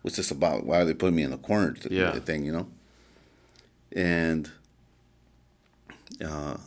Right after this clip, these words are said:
Speaker 1: I was being I D'd, is what was happening. So a teacher
Speaker 2: Okay.
Speaker 1: that happened to be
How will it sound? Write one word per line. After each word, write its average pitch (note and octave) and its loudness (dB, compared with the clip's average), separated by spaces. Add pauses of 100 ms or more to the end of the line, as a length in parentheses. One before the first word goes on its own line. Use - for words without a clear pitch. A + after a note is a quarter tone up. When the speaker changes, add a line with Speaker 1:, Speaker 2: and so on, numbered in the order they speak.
(300)
Speaker 1:
I F2 6
was F2 6
being E2+ 4
I D#2 0
D'd, D#2 -4 (680)
is E2 -8
what C2+ -2
was C2 -6
happening. - -2 (1400)
So - 0
a D#2 -2 (140)
teacher C#3 -2 (480)
Speaker 2:
Okay. D#2+ -8
Speaker 1:
that D#2 4
happened G2+ 0
to D#2 -2
be D#2 2